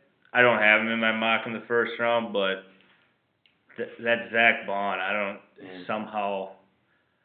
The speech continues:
Speaker 1: Let's just put it this way. How about this? I think at twenty-three, the Patriots are gonna pi-, take a versatile player, whether it be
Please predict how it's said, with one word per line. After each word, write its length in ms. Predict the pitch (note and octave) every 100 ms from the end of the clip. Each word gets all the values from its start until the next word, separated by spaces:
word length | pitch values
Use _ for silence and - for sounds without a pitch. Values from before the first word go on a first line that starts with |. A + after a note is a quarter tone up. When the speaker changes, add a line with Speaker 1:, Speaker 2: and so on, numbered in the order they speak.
| _ _
Speaker 1:
Let's 160 | D#3+ G#3+
just 180 | A3+ -
put 180 | F#3
it 60 | C3+
this 220 | C3+ B2+
way. 160 | A2+ F#2 - _ _ _ -
How 220 | - D3
about 260 | E3 D3+ A#2
this? 220 | G#2+ F#2+
I 100 | C3+ C3+
think 160 | F3
at 140 | D#3+ -
twenty-three, 440 | D3+ C#3+ B2+ B2+
the 60 | G#2+
Patriots 320 | C3+ C#3 C3
are 20 | B2+
gonna 240 | A#2+ A#2+
pi-, 240 | C3+ C3+
take 180 | B2+ A#2
a 60 | G#2+ G2
versatile 460 | A2+ A#2 A#2 A#2 G2+
player, 360 | - G2+ F#2
whether 240 | G#2+ A2 A2
it 80 | G#2+
be 280 | A2+ G#2+